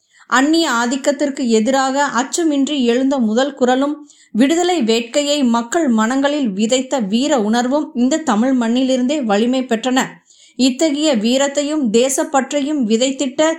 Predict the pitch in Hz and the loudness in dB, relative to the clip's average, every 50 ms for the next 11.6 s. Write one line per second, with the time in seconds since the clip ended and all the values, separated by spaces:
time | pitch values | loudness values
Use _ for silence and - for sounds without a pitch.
0 | - - - 254 269 269 285 320 330 330 - - 262 254 262 262 254 247 262 269 | -6 -6 -2 0 2 2 2 0 -2 -2 -2 -2 0 0 2 0 2 2 0 -2
1 | 262 262 254 226 220 226 220 - 247 226 226 254 262 277 277 277 294 285 277 262 | 0 0 0 0 0 0 -2 0 -2 0 0 0 0 0 0 0 0 0 2 2
2 | 214 208 214 233 240 233 233 220 226 247 240 247 240 196 165 - - - _ 226 | 2 2 0 0 2 2 0 0 0 0 0 0 0 0 -2 -6 -12 -10 _ -2
3 | 226 233 254 254 - 220 226 247 370 - - - 202 190 190 202 208 196 226 226 | 0 0 0 -2 -2 -2 -2 -2 -2 -4 -4 -2 -2 -2 -2 -4 -2 0 2 2
4 | 233 240 240 214 170 - - - _ - - - - - - - - - - - | 2 2 0 0 -4 -6 -12 -20 _ -16 -12 -8 -4 -2 0 2 2 2 0 -2
5 | - - - - _ _ _ _ _ - 254 269 285 311 359 392 359 311 294 294 | -8 -12 -16 -20 _ _ _ _ _ 0 2 2 4 4 2 0 0 0 0 0
6 | 254 311 311 269 226 226 226 240 240 320 311 330 320 302 294 294 302 285 294 330 | 0 0 0 2 2 2 2 2 0 -2 -2 0 2 2 2 2 0 -2 -2 -2
7 | 311 294 262 226 226 247 262 254 269 277 285 285 277 233 233 247 269 302 - 233 | -2 0 0 0 2 0 -2 -4 -4 -4 -2 0 0 0 0 0 -2 -2 0 0
8 | 196 202 226 240 262 320 349 - 208 196 190 214 214 220 226 233 226 226 - 294 | 0 0 0 0 0 -2 -2 -4 -6 -4 -2 0 0 0 0 -2 -2 0 0 0
9 | 233 175 - - - - - - _ - - - - 311 294 294 320 349 339 269 | 0 0 -4 -10 -16 -20 -20 -20 _ -12 -8 -2 0 2 2 2 2 0 -2 -4
10 | - - 294 262 233 302 311 294 302 311 294 262 240 240 247 285 - 214 202 196 | -4 -4 -2 0 0 2 2 2 2 0 0 0 0 0 0 -2 -2 -2 0 0
11 | 196 202 208 208 208 - 220 165 - - _ | 2 2 0 -2 -2 -2 -2 -2 -4 -10 _